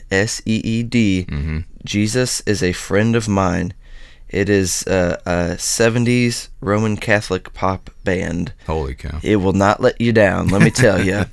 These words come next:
Speaker 2: <laughs>
Speaker 1: If you wanna know,
Speaker 2: It
Speaker 1: you
Speaker 2: de-,
Speaker 1: will know.
Speaker 2: it might depend on your definition of being let down, but I, I
Speaker 1: <laughs>
Speaker 2: think I get what you're saying.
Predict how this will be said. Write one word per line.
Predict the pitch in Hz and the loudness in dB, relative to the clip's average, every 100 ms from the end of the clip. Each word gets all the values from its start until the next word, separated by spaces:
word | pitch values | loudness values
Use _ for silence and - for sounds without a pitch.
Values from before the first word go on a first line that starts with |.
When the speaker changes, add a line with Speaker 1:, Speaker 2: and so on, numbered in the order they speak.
| - | -10
Speaker 2:
<laughs> | - - - | -14 -14 -8
Speaker 1:
If | - | -2
you | 107 120 | 2 4
wanna | 131 127 | 4 6
know, | 123 104 92 87 - | 6 6 2 -2 -8
Speaker 2:
It | 90 | -2
Speaker 1:
you | 110 | 2
Speaker 2:
de-, | 110 | 2
Speaker 1:
will | 101 | 2
know. | 98 104 87 - | 2 0 -4 -6
Speaker 2:
it | 90 | -2
might | 98 110 | 0 0
depend | 101 - 117 107 | 0 2 2 4
on | 104 98 98 95 | 2 2 -2 -4
your | 110 101 98 - - - - - - | 0 2 0 -2 -16 -20 -20 -20 -4
definition | 107 95 101 98 101 | 0 2 2 -2 -2
of | 90 | 0
being | 95 95 | 0 2
let | 98 | 0
down, | 101 101 113 | 2 2 4
but | 101 | 6
I, | 101 - 107 | 6 6 4
I | |
Speaker 1:
<laughs> | - - | 2 2
Speaker 2:
think | 127 113 | 2 4
I | 98 | 2
get | 92 95 | 2 0
what | 90 90 | 0 -4
you're | 82 | -6
saying. | - 73 73 | -6 -6 -8